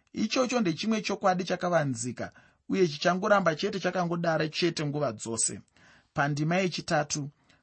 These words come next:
muna Zvirevo chitsauko twelve. Zvirevo chitsauko twelve pandima three, shoko roupenyu rinoti, "Munhu haangasimbiswi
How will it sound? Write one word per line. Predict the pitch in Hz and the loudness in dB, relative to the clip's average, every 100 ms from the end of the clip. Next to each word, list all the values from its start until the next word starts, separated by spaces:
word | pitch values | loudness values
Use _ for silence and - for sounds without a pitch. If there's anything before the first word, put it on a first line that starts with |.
| - | -8
muna | 135 143 165 | -2 2 2
Zvirevo | 120 123 127 147 147 156 151 _ _ - | 0 -6 -2 -2 0 0 -2 _ _ -12
chitsauko | - - 147 151 147 143 | -10 0 0 0 -2 -6
twelve. | - - 143 117 101 - - _ _ _ _ 123 | -6 0 0 0 -6 -16 -20 _ _ _ _ -14
Zvirevo | 104 117 113 131 143 143 151 147 _ _ | -8 -6 -4 -2 -4 0 0 0 _ _
chitsauko | - 131 151 143 147 | -12 -4 -2 -2 -4
twelve | - 147 135 131 | -8 -6 -4 -4
pandima | - 120 123 127 | -4 -4 -4 -6
three, | 131 151 139 | -6 -4 -2
shoko | 156 143 | -4 -2
roupenyu | 147 165 196 185 | -4 0 0 0
rinoti, | 180 165 151 - 123 113 - _ - - _ - | 0 0 -2 -4 -4 -6 -12 _ -20 -20 _ -4
"Munhu | 147 180 190 156 | 2 4 6 6
haangasimbiswi | 139 151 185 233 - 214 196 196 190 - 208 185 | 6 4 6 4 4 0 0 0 -2 -2 -4 -4